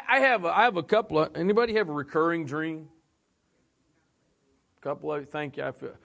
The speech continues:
I, I, I have a couple different ones. One of them usually has to do with school or college. College is usually, I have a final exam.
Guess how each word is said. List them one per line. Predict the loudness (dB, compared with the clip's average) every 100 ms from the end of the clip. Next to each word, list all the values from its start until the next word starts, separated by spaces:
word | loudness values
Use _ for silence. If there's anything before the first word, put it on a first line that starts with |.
| _ _ _
I, | -4
I, | 2 2 4 2
I |
have | 4 2
a | 0
couple | 0 0 0
different | -4 -4 -4 -4
ones. | -2 -2 -4 -12 -20 -20 _ _ _ _
One | -4 0
of | 2
them | 0 -2
usually | -6 -4 0
has | 2 2
to | -2
do | -8 -4
with | -4 -6
school | -2 0 2 2 -2 -6
or | -12
college. | -4 0 0 0 -6 -14 _ _ _ _ _ _ _ _ _ _ _ _ _
College | 2 4 2 -2
is | -6 -6
usually, | -4 -2 -4 -4 -8 -16 -4
I | 0
have | 0 0
a | -4
final | -2 0 0 0 -6
exam. | -6 -6 -4 -4 -6 -10